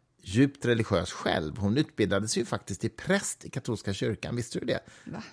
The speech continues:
Speaker 1: Ja.
Speaker 2: Nej, diakon heter då. Man får inte vara präst om man är kvinna.
Speaker 1: Nej, s-, okej, sant. Eh, diakon i katolska kyrkan. Och, eh, och jag har i alla fall sett bilder på henne med prästkrage. Det kan ju möjligen ha varit när
Speaker 2: Ja,
Speaker 1: hon har
Speaker 2: det
Speaker 1: uppträtt.
Speaker 2: får man ta då.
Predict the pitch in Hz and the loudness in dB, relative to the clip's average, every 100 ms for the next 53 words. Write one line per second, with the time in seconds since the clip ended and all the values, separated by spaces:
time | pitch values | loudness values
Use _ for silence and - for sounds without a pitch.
0 | _ - 101 240 240 - 202 196 202 208 | _ 4 4 4 -4 -8 -4 -2 -2 -4
1 | - 262 220 190 185 190 180 185 208 220 | -2 0 2 0 -2 -6 -8 -6 -4 -4
2 | 202 202 196 - 190 190 175 - 120 120 | -4 -4 -6 -8 -8 -6 -6 -2 2 4
3 | 113 - - - 107 - - _ - - | 2 -4 -14 -12 -6 -6 -8 _ -10 -10
4 | - - _ - - - - - - _ | -12 -20 _ -20 -20 -20 -20 -20 -20 _
5 | 90 82 92 104 - 80 71 - - _ | -8 -8 0 0 2 -2 -2 -8 -20 _
6 | - - 131 110 87 95 101 90 92 110 | -16 -4 -4 -2 -4 -2 -2 -2 -2 -4
7 | 147 _ 104 95 _ 90 - - - - | -4 _ -4 -4 _ -8 -8 -16 -20 -18
8 | 87 - 123 131 120 113 180 139 113 147 | -16 -2 4 6 6 4 2 2 4 4
9 | 107 131 117 101 95 92 110 - - 117 | 4 4 4 4 2 2 -4 -6 -2 0
10 | 104 101 - 120 117 107 98 98 95 - | 2 0 2 4 6 6 6 2 0 0
11 | 95 - - 92 95 95 - - - - | -2 -4 -2 2 4 2 2 -2 -2 -6
12 | - - 180 180 180 180 | -10 -8 -8 -6 -10 -10